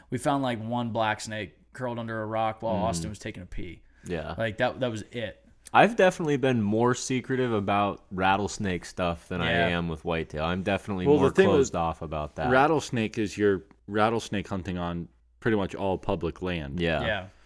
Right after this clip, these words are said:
Speaker 2: So
Speaker 3: So
Speaker 2: anybody
Speaker 3: anybody
Speaker 2: can go
Speaker 3: can go
Speaker 2: anywhere.
Speaker 3: there.
Speaker 1: Actually, yeah, now that you say that, we've blatantly lied to people
Speaker 2: Mm-hmm.
Speaker 1: out there. So I, I said I didn't lie about
Speaker 2: I
Speaker 1: stuff.
Speaker 2: don't lie about deer.
Speaker 1: Yeah.
Speaker 2: I
Speaker 1: Snake
Speaker 2: lie about
Speaker 1: hunting,
Speaker 2: snakes.
Speaker 1: I
Speaker 2: <laughs>
Speaker 1: will tell, I will swear up and down I haven't found shit on this mountain.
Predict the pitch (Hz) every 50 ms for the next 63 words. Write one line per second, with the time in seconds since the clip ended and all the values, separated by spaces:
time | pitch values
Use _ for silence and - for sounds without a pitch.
0 | _ _ _ - 104 95 - - 123 - 120 113 98 110 107 - 127 123 123 123
1 | 117 107 95 95 92 92 113 107 98 98 107 107 104 92 85 82 80 80 82 -
2 | - - - - 131 - - 117 135 127 120 113 104 - - - 143 139 147 156
3 | 143 123 107 - - 127 127 123 113 107 98 107 123 147 147 - - - - _
4 | _ 123 127 127 127 104 107 117 117 107 110 113 117 120 113 110 - - - 117
5 | 113 - 113 110 107 107 110 110 110 104 104 110 110 117 127 127 - - - -
6 | 127 123 127 120 127 - - 165 156 160 160 151 143 147 135 143 135 135 131 135
7 | 139 135 139 135 123 123 131 139 147 143 139 135 135 131 127 127 117 117 113 107
8 | 98 90 92 101 95 87 85 85 95 - - - 135 - - - - 104 110 113
9 | 120 123 123 120 120 120 117 113 110 107 101 92 - 110 101 98 98 92 - -
10 | - - 127 151 156 156 151 160 - - 151 143 143 139 135 - 131 139 143 139
11 | 127 - - - 131 123 127 127 117 123 117 120 117 113 113 113 117 117 107 107
12 | 104 - 113 104 107 107 - - - 123 113 110 107 107 107 104 - - 101 95
13 | 76 76 85 -